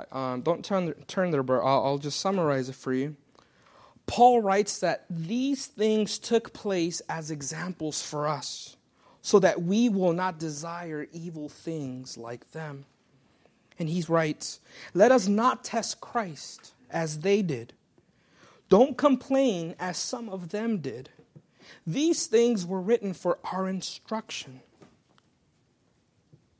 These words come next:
So we find that there's a seriousness to this grumbling and this disputing. 'Cause, because from this we learn that they were grumbling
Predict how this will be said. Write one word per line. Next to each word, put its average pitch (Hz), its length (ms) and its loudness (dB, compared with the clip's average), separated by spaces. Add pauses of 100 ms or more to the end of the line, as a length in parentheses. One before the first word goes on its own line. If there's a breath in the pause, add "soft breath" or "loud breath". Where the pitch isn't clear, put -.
(720 soft breath)
So - 140 -4
we 220 120 2
find 220 320 0
that 202 80 4
there's 214 180 6
a 175 80 2
seriousness 220 880 2
to 185 140 -4
this 170 180 -2
grumbling 156 760 -2 (500)
and 160 160 -2
this 160 160 0
disputing. 165 760 0 (1000 soft breath)
'Cause, 202 220 2
because 190 360 4
from 277 380 10
this 220 240 8
we 247 120 4
learn 214 360 2
that 156 280 -6 (1500 soft breath)
they 196 140 10
were 196 160 4
grumbling 156 880 2